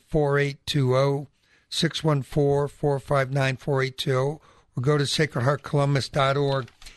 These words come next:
And, you know, when we talk about the nine first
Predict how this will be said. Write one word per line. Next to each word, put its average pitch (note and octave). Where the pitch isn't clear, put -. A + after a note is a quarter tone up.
And, G3+
you A3
know, G3
when E3+
we E3+
talk A#3
about D#3
the D3
nine D#3+
first -